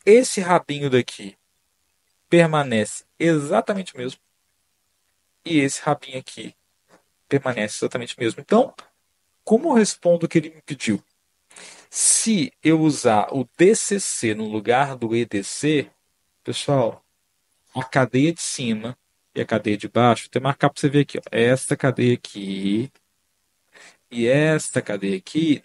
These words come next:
não vão sofrer nenhuma modificação. O que vai modificar é esse cara do meio,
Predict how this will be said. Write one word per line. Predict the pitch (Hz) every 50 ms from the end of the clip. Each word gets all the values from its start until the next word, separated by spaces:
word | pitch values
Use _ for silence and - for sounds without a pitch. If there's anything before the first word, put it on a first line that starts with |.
| - -
não | 180 190 185
vão | 175 185 185 180
sofrer | - - - 170 - - - 165
nenhuma | 165 165 170 175
modificação. | 175 170 - - - - - 170 - - - 131 123 - _ _ _ _ _ _ _ _ _ _ - - - - - - - _ _
O | -
que | -
vai | 147 151
modificar | 156 160 - - - 151 147 - - 160 160 151 143
é | 143
esse | 143 - -
cara | - - 151 147 151
do | 151 165 175
meio, | 175 170 165 156 143 123 107 95